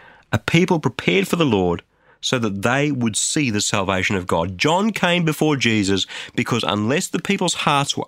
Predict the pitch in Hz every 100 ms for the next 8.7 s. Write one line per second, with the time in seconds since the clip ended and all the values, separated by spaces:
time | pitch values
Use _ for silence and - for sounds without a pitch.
0 | - 165 180 95 82 - - - - 123
1 | 113 107 120 139 - 120 110 110 113 101
2 | 107 107 113 95 - 95 95 98 - 98
3 | 95 90 90 90 82 78 78 85 95 139
4 | 120 147 175 208 - 202 202 170 170 170
5 | 160 160 160 151 110 98 104 - - -
6 | 104 98 143 165 127 135 175 190 - 143
7 | 143 123 - 139 151 170 151 135 127 123
8 | 117 135 - 143 104 80